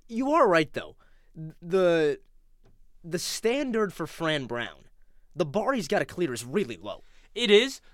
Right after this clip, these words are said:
Speaker 2: though I will say some Syracuse fans are turning that, raising that bar a little too early.
Speaker 1: Yes.
Speaker 2: I understand Syracuse has brought in a lot of great recruits, but it is dangerous to have all these high expectations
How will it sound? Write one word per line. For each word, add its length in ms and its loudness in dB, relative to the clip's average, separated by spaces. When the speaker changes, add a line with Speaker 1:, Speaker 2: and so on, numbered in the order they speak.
Speaker 2:
though 180 2
I 100 8
will 320 4
say 340 2
some 340 -2
Syracuse 520 -8
fans 280 -8
are 120 -4
turning 380 -10
that, 160 -6
raising 400 0
that 180 2
bar 220 2
a 60 -2
little 260 -4
too 280 -4
early. 280 0
Speaker 1:
Yes. 400 -6
Speaker 2:
I 240 6
understand 840 -4
Syracuse 440 -6
has 120 -10
brought 280 -2
in 20 -4
a 140 -4
lot 220 -2
of 140 -4
great 300 -8
recruits, 680 -10
but 220 -4
it 120 -6
is 200 -6
dangerous 640 -4
to 100 -4
have 220 -2
all 220 -4
these 240 -6
high 300 2
expectations 920 -6